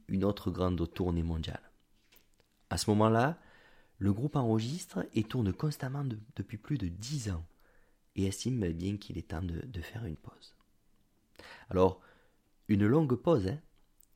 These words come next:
puisque ils se reformeront en deux mille quatre.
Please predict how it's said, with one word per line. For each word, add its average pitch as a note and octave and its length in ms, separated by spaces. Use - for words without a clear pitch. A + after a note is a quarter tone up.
puisque - 380
ils F#2+ 160
se - 160
reformeront G#2 880
en F2 140
deux E2 260
mille E2 200
quatre. - 500